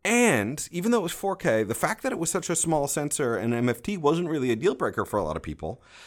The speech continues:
because Micro Four Thirds, the lens mount that, that cam-, the four K uses,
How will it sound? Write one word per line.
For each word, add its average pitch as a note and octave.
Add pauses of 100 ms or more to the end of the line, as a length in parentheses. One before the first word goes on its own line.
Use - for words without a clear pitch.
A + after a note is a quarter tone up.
(140)
because C#3+ (400)
Micro C#3+
Four C3+
Thirds, D#2
the G#2
lens A#2
mount G2+
that, F2 (160)
that F#2+
cam-, F#2
the F2+
four A#2+
K F#2+
uses, E2+